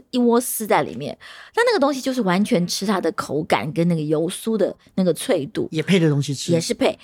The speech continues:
Speaker 1: 然后这个，
Speaker 2: 哦。
Speaker 1: 其实一窝丝饼很好玩，一窝丝饼就因为它本身已经碎掉了，比较不好配菜，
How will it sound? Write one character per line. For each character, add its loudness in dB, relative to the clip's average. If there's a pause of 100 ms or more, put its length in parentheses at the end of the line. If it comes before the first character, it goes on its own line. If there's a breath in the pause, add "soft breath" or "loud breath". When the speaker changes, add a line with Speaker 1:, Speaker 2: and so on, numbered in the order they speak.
(160 loud breath)
Speaker 1:
然 2
后 2
这 2
个， 4
Speaker 2:
哦。 -2 (260)
Speaker 1:
其 -4
实 0
一 6
窝 6
丝 -6
饼 -2
很 2
好 -2
玩， -4
一 2
窝 4
丝 -4
饼 -6
就 0 (180)
因 -4
为 -2
它 -6
本 0
身 0
已 0
经 -2
碎 -2
掉 0
了， -10 (240 soft breath)
比 -4
较 2
不 -12
好 -4
配 -4
菜， -6